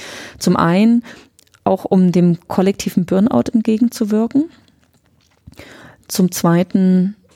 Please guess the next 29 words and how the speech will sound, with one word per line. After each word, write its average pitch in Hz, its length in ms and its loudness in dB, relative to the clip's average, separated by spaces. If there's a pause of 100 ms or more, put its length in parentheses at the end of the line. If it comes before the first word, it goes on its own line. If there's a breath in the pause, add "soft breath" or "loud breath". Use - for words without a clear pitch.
(180)
weil 185 120 0
ich 170 100 -2
glaube, 180 240 0
Menschen 185 460 2
haben 190 100 0
auch 196 140 -4
das - 280 -6
Recht 202 320 -2
darauf, 190 360 -2
im 185 120 0
Leben 180 280 2
mal 175 140 0
innezuhalten 196 840 0
und 180 120 -4
sich - 180 -4
neu 180 160 0
zu - 200 -6
orientieren. 175 760 -4 (800 loud breath)
Das 185 140 -2
ist - 160 -4
generell 214 460 2
wichtig, 220 380 -2
aber 185 200 0
in 180 80 0
Zeiten 196 400 -2
einer 185 160 0
sich - 260 -10
permanent 214 760 2
und 185 200 -2